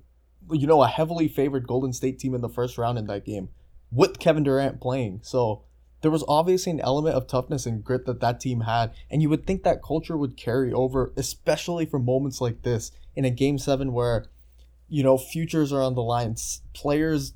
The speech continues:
careers are on the line. You know, if someone has a bad series, a bad game, just the entire league and the narrative for that player shifts. And, you know, we saw a little bit of that with Paul George, who coming into the season, he was thought that he was gonna be that second superstar. You know, people were so excited about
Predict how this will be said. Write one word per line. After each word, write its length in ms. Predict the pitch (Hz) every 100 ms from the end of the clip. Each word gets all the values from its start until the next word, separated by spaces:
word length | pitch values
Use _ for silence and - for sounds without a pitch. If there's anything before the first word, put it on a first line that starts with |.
| - -
careers 640 | - 143 120 131 156 147
are 100 | 135
on 140 | 127 120
the 100 | 120
line. 300 | 113 113 113
You 80 | 120
know, 140 | 123
if 80 | 120
someone 240 | 131 139
has 140 | 139 131
a 60 |
bad 340 | 113 - 135 123
series, 400 | - 127 127 123
a 40 |
bad 340 | 110 120 123
game, 280 | 127 123 117 - - -
just 280 | - 135 -
the 100 | 143
entire 360 | 131 135 135 135
league 320 | 120 127 135
and 100 | 120
the 60 |
narrative 440 | 117 113 127 123 123
for 80 | 117
that 200 | 117 -
player 280 | 113 110
shifts. 540 | 110 - 123 123 - -
And, 220 | 113 107 - - -
you 80 | -
know, 60 | 180
we 100 | 165
saw 220 | 160 180
a 20 |
little 280 | 147 143 180
bit 120 | 175
of 140 | 170 -
that 180 | 151
with 160 | 147 131
Paul 260 | - 123 127
George, 460 | 113 120 123 101
who 320 | - 113 107 - - - -
coming 280 | 139 156
into 200 | 151 160
the 140 | 143 131
season, 380 | 123 123 127 120
he 140 | 139
was 140 | 151
thought 400 | - 135 131 -
that 200 | 131 127 - 123
he 100 | 139
was 120 | 139
gonna 180 | 143 135
be 100 | 135
that 160 | 117
second 300 | - 135 131
superstar. 580 | 127 139 135 131 120 107
You 60 | 113
know, 100 | 120
people 300 | 139 131 139
were 80 |
so 300 | 131 - 139
excited 440 | 147 - 117 123 123
about 360 | 113 113 104